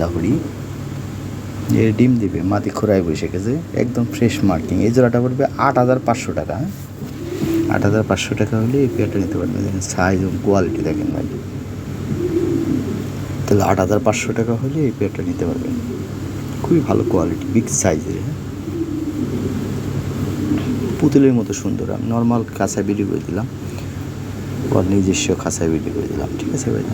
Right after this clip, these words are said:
দেখার মতো একটা পেয়ার। তাহলে আট হাজার পাঁচশো টাকা হলে এই পেয়ারটা সংগ্রহ করতে পারবেন। বাজেট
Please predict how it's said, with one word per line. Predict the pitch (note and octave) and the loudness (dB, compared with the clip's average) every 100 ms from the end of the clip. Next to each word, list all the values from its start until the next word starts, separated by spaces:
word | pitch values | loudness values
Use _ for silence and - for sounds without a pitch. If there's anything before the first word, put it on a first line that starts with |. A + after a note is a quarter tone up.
| A#2+ - - C3+ C3 | -4 -2 0 2 4
দেখার | A#2 - A#2 G#2+ F#2+ | 2 4 2 2 0
মতো | F2+ F#2 | -4 -6
একটা | - - | -4 -6
পেয়ার। | - - - - - - - - - - - - - - - - | -4 -6 -8 -10 -12 -12 -10 -8 -8 -6 -6 -6 -4 -4 -4 -2
তাহলে | - G2 | 0 2
আট | F#2+ A2 | 2 4
হাজার | A2+ A2 | 2 2
পাঁচশো | A2 - B2 A#2+ | 0 0 0 0
টাকা | A#2+ A#2+ | 0 0
হলে | C#3+ D3+ D#3+ | 2 2 2
এই | G#2 | 2
পেয়ারটা | - A2 - - | 2 2 -2 -6
সংগ্রহ | G2 D#2+ - | -4 -4 -6
করতে | - D#2 | -6 -6
পারবেন। | C#2 C#2 C#2 - - - - - - C#3 C#3 C#3 C#3 C#3 - - C#3 C#3 - - - - - - - - - - - - - - - - - - | -6 -6 -6 -6 -6 -6 -6 -4 -4 -4 -4 -2 0 0 -2 -2 -2 -2 -2 -2 -2 -2 0 0 0 -2 -4 -4 -4 -4 -4 -4 -4 -2 -2 2
বাজেট | D3 C3 A#2 | 4 4 2